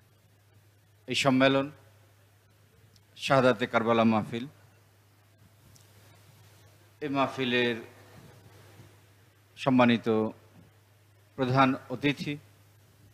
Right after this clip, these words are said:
সম্মানিত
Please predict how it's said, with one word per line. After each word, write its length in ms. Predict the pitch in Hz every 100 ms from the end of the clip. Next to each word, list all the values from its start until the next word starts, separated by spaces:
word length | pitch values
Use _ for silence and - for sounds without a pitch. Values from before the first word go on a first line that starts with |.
| _ _ _ _ _ _ _ _ _ _ _ _ _ _ _ _ _ _ _ - _ - _ _ _ - - _ -
সম্মানিত 460 | 151 135 127 123